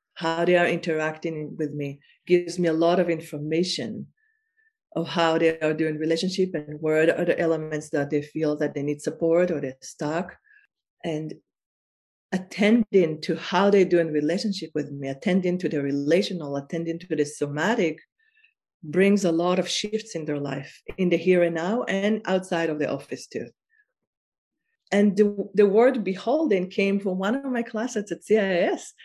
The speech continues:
I was presenting this work, and one student, in the end of the workshop, I had them just say a word, and he said, "The word that I have in mind is beholding."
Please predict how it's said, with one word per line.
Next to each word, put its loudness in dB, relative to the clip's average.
I 4
was 4
presenting 4
this 0
work, -4
and -10
one 0
student, 0
in 2
the 2
end 6
of 2
the 4
workshop, -4
I 0
had 0
them -4
just -2
say 2
a 2
word, 2
and -4
he -8
said, -2
"The 2
word 4
that 0
I 0
have -2
in -2
mind -2
is -6
beholding." -2